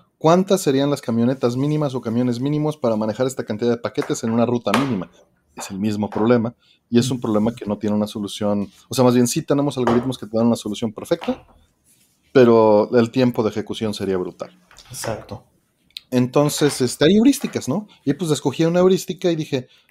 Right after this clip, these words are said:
Speaker 1: "Pues, ¿por qué no? Nadie va a arreglar esto". La implementé en el compilador y subí mi parche, ¿no? Subí mi parche y me lo quedé ahí en mi branch del compilador, que lo tomé de otra persona y se quedó ahí.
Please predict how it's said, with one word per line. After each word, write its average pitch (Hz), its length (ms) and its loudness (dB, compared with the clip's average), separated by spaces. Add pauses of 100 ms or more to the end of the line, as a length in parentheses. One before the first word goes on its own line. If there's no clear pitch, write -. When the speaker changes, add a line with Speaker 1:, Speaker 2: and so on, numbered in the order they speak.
(160)
Speaker 1:
"Pues, - 140 -8
¿por 165 200 0
qué 202 140 4
no? 226 240 6
Nadie 143 260 4
va 131 80 4
a 127 40 2
arreglar 135 280 2
esto". 190 360 -4 (160)
La 117 100 2
implementé 107 480 -2
en 101 80 -2
el 104 80 -4
compilador 185 540 0 (1120)
y 156 120 0
subí 185 300 4
mi 196 160 4
parche, - 420 -4 (240)
¿no? 165 80 -2 (540)
Subí 127 260 0
mi 151 120 2
parche 175 340 4
y 180 40 2
me 147 100 2
lo 117 120 2
quedé 123 240 2
ahí 131 160 4
en 135 80 0
mi 127 120 2
branch 139 360 0
del 107 140 -4
compilador, 147 640 0 (800)
que 117 340 2
lo 117 200 2
tomé 123 320 2
de 135 120 4
otra 127 240 -4
persona 226 480 0 (500)
y 156 60 -14
se 190 100 2
quedó 214 200 4
ahí. 285 200 -2